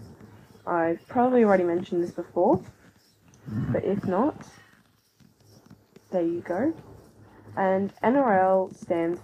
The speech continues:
for National Rugby League, which, um, that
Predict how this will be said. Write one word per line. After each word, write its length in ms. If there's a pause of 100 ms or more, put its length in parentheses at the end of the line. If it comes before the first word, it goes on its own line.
for 320
National 720
Rugby 440
League, 500
which, 240 (1080)
um, 420 (1400)
that 260